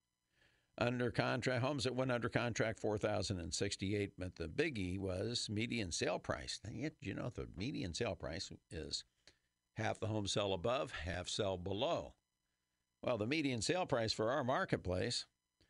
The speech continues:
was a hundred and thirty-two thousand in two thousand nineteen, and that's a new all-time record high. That's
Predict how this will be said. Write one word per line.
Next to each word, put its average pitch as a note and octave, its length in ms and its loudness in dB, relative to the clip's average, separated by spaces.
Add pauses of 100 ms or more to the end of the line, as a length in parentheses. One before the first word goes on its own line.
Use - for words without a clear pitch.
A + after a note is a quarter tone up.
(440)
was B2 180 0
a A2+ 120 4
hundred B2+ 340 0
and C3 160 -2
thirty-two C3 520 0
thousand E3 480 2
in F#2+ 120 0
two G#2 160 0
thousand G2 400 0
nineteen, G#2+ 480 -2
and A#2 140 -2
that's G2+ 220 -2
a D3+ 60 -2
new G#2+ 560 0
all-time G#2+ 680 0
record F#2 500 0
high. F#2 340 0 (1400)
That's A2+ 260 0